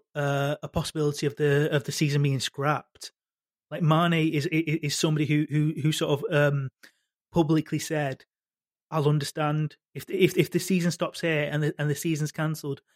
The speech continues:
I un-, I understand 'cause it, 'cause some things are more important." And, and again, that's, th-, th-, that's just a mark of what a lovely bloke he is. But quite apart from being a lovely bloke, he's a, he's, he's a fucking sensational footballer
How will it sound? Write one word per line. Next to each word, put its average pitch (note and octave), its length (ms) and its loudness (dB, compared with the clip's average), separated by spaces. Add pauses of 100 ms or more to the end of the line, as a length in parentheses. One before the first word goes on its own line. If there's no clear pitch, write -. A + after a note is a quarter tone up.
(160)
I D3+ 100 0
un-, D3 220 4
I C#3+ 100 2
understand D3 540 -2 (100)
'cause C#3+ 120 -6
it, E3 100 -6 (280)
'cause - 140 -12
some D3 140 -2
things C#3+ 180 -6
are D3 60 0
more D3 160 0
important." D3+ 560 -4
And, D3 200 -2 (600)
and D3+ 100 -4
again, D3 460 0 (380)
that's, - 260 -2 (160)
th-, - 260 -4
th-, E3+ 480 -4
that's F3 200 2
just - 200 -6
a D#3 60 -4
mark D3+ 380 0 (240)
of C#3+ 240 -4 (480)
what E3+ 160 -6
a - 20 4
lovely D#3 480 4
bloke D#3+ 320 0
he D3+ 80 -4
is. C3 220 -10
But - 240 -10
quite F#3+ 200 -2
apart F#3 260 -2
from D3+ 100 -2
being D#3+ 120 0
a D#3 40 0
lovely D3+ 260 -2
bloke, D#3 380 -2 (420)
he's D#3 160 -6
a, F3 140 0
he's, D#3+ 240 -6
he's D#3 180 -4
a D#3 60 -2
fucking F#3 340 -6
sensational D3+ 800 -6
footballer E3 540 -4